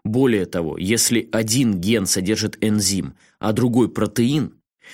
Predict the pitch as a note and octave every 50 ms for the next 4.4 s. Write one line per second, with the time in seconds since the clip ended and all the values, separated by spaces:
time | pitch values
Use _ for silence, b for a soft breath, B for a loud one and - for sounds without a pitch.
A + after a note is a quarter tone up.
0 | B B B A#2+ G#2+ - A#2+ - B2+ C3+ A2+ C3+ D3+ C#3 B2 C#3 C#3 A2 F#2+ -
1 | - - B2 C#3 B2+ - A2 F#2 - A#2+ A2+ G#2+ F#2 G#2+ G2+ - - A2 G#2 G#2+
2 | B2+ B2 - - A#2+ G#2+ G2 A#2 G#2+ - - - F#2+ - - - A#2 A2+ - -
3 | - A2 G#2+ G#2 G2 - - A2 F#2+ F#2+ G2 F#2 - G2 - - - F#2 F#2+ F#2+
4 | G2 F#2+ G2 D#2+ C#2 - - -